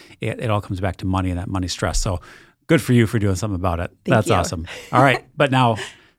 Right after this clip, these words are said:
Speaker 1: none of us is perfect with money. And I'm sure you haven't always been perfect with money. Obviously, you asked your dad for hot cocoa once when you were freezing.
Speaker 2: <laughs> What was I thinking?
Speaker 1: What were you thinking?
Speaker 2: <laughs>
Speaker 1: Obviously.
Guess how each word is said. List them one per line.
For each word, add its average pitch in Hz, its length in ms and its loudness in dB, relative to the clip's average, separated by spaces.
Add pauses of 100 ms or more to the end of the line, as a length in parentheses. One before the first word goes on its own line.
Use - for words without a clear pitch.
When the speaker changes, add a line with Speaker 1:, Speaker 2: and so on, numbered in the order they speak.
(160)
Speaker 1:
none 104 180 -2
of 120 120 -2
us 135 160 -4
is 160 100 -8
perfect 147 360 -2
with 120 120 -6
money. 90 300 -2
And 104 100 -6
I'm 107 80 0
sure 120 140 0
you 120 180 4
haven't 117 240 2
always 104 240 -2
been 117 140 0
perfect 101 320 -4
with 98 120 -8
money. 98 220 0
Obviously, 98 380 -2
you 90 80 -2
asked 90 200 -4
your 98 80 -6
dad 92 180 -2
for 101 120 -4
hot 90 200 -8
cocoa 98 320 0
once 90 300 -2
when 113 120 2
you 98 60 0
were 98 80 0
freezing. 113 340 4
Speaker 2:
<laughs> - 20 4
What 247 100 4
was 381 100 0
I 269 100 2
thinking? - 320 2
Speaker 1:
What 160 100 8
were 165 80 8
you 131 120 8
thinking? 123 460 4
Speaker 2:
<laughs> 127 80 4
Speaker 1:
Obviously. 120 260 2